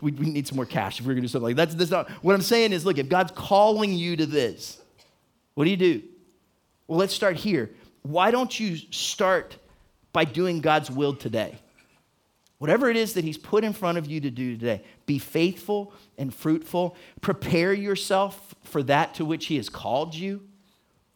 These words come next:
There's a certain group, if there's a certain, um, country, if there's a certain generation, if there's a certain calling that you feel like God has put in your life, start to learn about that. Take advantage of the Calvary Ministry School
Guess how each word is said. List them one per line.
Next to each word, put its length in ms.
There's 200
a 80
certain 340
group, 500
if 200
there's 200
a 40
certain, 500
um, 320
country, 560
if 120
there's 220
a 60
certain 540
generation, 840
if 60
there's 180
a 60
certain 360
calling 680
that 80
you 120
feel 140
like 140
God 160
has 80
put 180
in 20
your 120
life, 160
start 240
to 80
learn 380
about 420
that. 180
Take 180
advantage 460
of 80
the 60
Calvary 420
Ministry 440
School 300